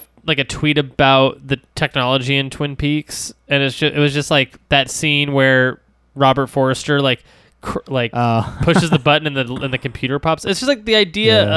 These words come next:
Speaker 1: of technology in Twin Peaks is so funny. Like, what does it all do? It is very Lynchian, as I think is, like, um, uh, Michael Hearn put it when he, when he was on our show, where he's just like, it's like Lynch's interpretation of what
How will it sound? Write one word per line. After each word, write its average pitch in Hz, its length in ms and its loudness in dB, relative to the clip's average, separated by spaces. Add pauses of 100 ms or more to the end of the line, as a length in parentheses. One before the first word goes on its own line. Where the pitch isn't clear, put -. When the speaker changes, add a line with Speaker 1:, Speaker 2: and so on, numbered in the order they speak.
(100)
Speaker 1:
of 139 200 -4 (140)
technology 135 680 0
in 120 160 -4
Twin 117 240 -10
Peaks 113 380 -10
is 110 240 -12 (640)
so 139 300 0
funny. 120 440 -4
Like, 117 280 -6
what 139 260 -2
does 160 140 2
it 165 80 0
all 151 140 4
do? 123 440 2
It 143 140 0
is 170 140 0
very 160 180 2
Lynchian, 151 760 0
as 147 240 -2
I 147 100 -2
think 147 220 -4
is, 143 140 -4
like, 135 260 -2
um, 117 360 -2 (880)
uh, 113 160 -6
Michael 123 300 -2
Hearn 131 360 -4
put 147 240 0
it 151 300 0
when 143 120 -2
he, 143 120 -6
when 139 160 -2
he 139 100 0
was 139 160 0
on 135 140 0
our 139 100 2
show, 147 380 2
where 135 120 2
he's 123 120 -2
just 131 160 -8
like, 127 160 -2 (380)
it's 170 120 -2
like 147 140 -2
Lynch's 151 440 0
interpretation 135 1080 -2
of 123 160 -4
what 123 180 -2